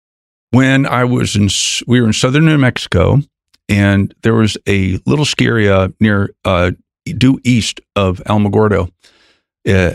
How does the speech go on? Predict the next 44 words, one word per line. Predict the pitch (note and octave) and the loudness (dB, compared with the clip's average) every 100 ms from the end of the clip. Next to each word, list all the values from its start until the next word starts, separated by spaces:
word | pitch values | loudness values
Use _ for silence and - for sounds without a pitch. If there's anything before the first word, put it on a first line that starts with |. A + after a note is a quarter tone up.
| - | -4
at | G#2 | -2
that | B2+ C3 | -2 -2
ki-, | - A2+ G#2+ - | 0 0 0 0
time, | A2+ A2 | 0 2
it | A2 | 0
was | - | -2
called | G#2+ G2+ | -2 -2
Sierra | - A2 A2+ | -2 0 0
Blanca, | F#2+ F#2+ F#2+ B1+ - _ _ - | 0 -2 -2 -6 -12 _ _ -2
and | G2 | 0
it | |
was | F2+ A#2+ | 0 2
owned | A2 | 2
by | G#2 | 2
the | G2 | 0
Mus-, | F#2 A2 - | 0 0 -2
Mescalero | - A#2 - - A2 G#2+ G#2 - | -2 -2 0 0 2 2 0 -2
Apache | - A2 A2 - | -4 -4 -4 -6
Indian | - G2+ G2 F#2 | -4 -2 0 -2
tribe. | - E2 - _ _ _ _ - - _ _ - | -2 -6 -6 _ _ _ _ -20 -20 _ _ -2
And, | G#2 G2 F#2+ F#2 _ F#2+ | 0 2 0 -4 _ -4
uh, | F2+ F2 - | 0 -2 0
learned | D#3 B2 | 0 2
how | B2+ | 0
to | A2+ | 0
ski | - A#2 | 0 0
there | G#2 G#2+ C#3+ - _ - | 2 0 -4 -8 _ -4
as | G#2 G2 | -2 -2
part | - A#2 A2+ | -2 0 2
of | G#2 | 0
a, | F#2+ F2+ - _ _ _ _ | 0 -2 -4 _ _ _ _
you | - | -2
know, | F#2 | 0
I | F2 G#2 | 0 -2
don't | F#2 | 0
know, | F#2 | 0
s-, | F#2+ - - - | -2 -6 -14 -10
somebody | - A2 G2+ | -2 0 0
grabbed | G2 G2+ G#2+ | 0 0 0
me, | F#2+ | -2
I | |
think, | - - | -2 -2
out | G2+ | -2
of | F#2+ | -2